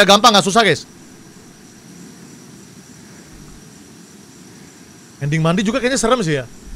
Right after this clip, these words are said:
Bayangin lu mandi malam-malam, tiba-tiba ada pocong gitu ngintip lu gitu. Gue takutnya pocongnya juga, misalnya, misalnya,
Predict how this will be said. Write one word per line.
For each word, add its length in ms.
Bayangin 240
lu 80
mandi 320
malam-malam, 560
tiba-tiba 240
ada 120
pocong 360
gitu 160
ngintip 320
lu 160
gitu. 160
Gue 80
takutnya 400
pocongnya 480
juga, 400
misalnya, 320
misalnya, 320